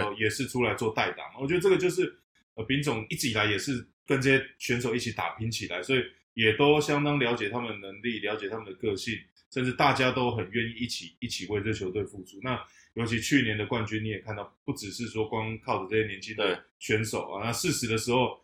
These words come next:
Speaker 1: 这些老将还是适时，
Speaker 2: 学长。
Speaker 1: 对，
Speaker 2: 嗯。
Speaker 1: 还是适时的跳脱。我觉得就是说，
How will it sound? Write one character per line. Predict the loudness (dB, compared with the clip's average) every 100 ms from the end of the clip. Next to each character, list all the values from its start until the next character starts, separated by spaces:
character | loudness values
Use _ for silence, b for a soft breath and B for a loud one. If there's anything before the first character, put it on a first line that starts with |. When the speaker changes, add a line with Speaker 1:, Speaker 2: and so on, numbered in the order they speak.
| _ 0
Speaker 1:
这 | 2
些 | 4
老 | 4 4
将 | 2 0
还 | 0
是 | 2
适 | 4
时， |
Speaker 2:
学 | 4
长。 | 2 2
Speaker 1:
对， | 4 6
Speaker 2:
嗯。 | 6
Speaker 1:
还 | 4
是 | 2
适 | -2 0
时 | 0
的 |
跳 | 2 4
脱。 | 6
我 | 8
觉 |
得 | 10
就 | 10
是 | 8
说， | 6 2 2